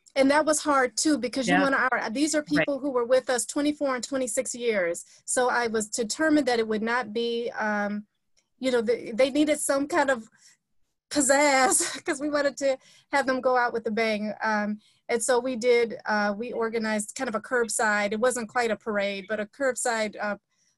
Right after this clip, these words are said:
Speaker 1: uh, celebration for them. Unfortunately, we did have someone get sick. We, you know, they thought they had covid, and unfortunately, they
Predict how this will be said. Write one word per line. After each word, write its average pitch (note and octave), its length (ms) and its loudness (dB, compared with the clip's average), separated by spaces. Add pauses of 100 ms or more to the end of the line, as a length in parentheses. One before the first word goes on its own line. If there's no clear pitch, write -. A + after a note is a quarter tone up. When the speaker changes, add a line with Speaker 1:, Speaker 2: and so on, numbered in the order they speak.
(200)
Speaker 1:
uh, G#3+ 160 0
celebration A3 580 -2
for G#3+ 120 -4
them. G3 440 -2 (460)
Unfortunately, C4 680 0
we A#3+ 120 -6
did B3 220 4
have C4+ 160 -4
someone A3+ 720 -4
get G#3+ 220 -6
sick. A#3+ 460 -2
We, G#3+ 200 -8 (300)
you A#3 100 -6
know, G3+ 120 -4
they G3 140 -8
thought B3+ 260 -4
they B3+ 100 0
had A3+ 240 -8
covid, A3+ 580 -4
and G#3+ 220 -6
unfortunately, A3 880 -4
they G#3+ 320 -4